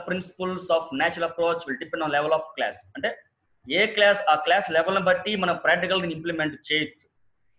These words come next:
Beginning level లో total physical response అనేది ఉంటుంది, ఇదంతా మనం చర్చించుకుందాం. మనకు examination point of view వచ్చే మాత్రం చూద్దాం. Communicative approach అనేది మన syllabus లో ఉన్నటువంటిది,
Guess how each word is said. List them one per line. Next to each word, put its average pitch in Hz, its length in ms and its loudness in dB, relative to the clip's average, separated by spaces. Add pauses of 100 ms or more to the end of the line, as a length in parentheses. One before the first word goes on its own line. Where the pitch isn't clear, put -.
(160)
Beginning 220 340 0
level 202 180 6
లో 247 100 4
total 214 540 2
physical 175 300 -4
response 160 380 -2
అనేది 143 180 -4
ఉంటుంది, 127 320 -10
ఇదంతా 180 220 -4
మనం 160 180 -4 (100)
చర్చించుకుందాం. 139 640 -12 (400)
మనకు 170 260 -2
examination 208 800 -2
point 185 240 2
of 185 80 2
view 170 160 -2
వచ్చే 165 200 -4
మాత్రం 160 260 -2
చూద్దాం. - 300 -14 (140)
Communicative 202 560 2
approach 175 380 4
అనేది 151 300 0
మన 165 140 0
syllabus 147 400 -8
లో 127 60 -6
ఉన్నటువంటిది, 120 680 -8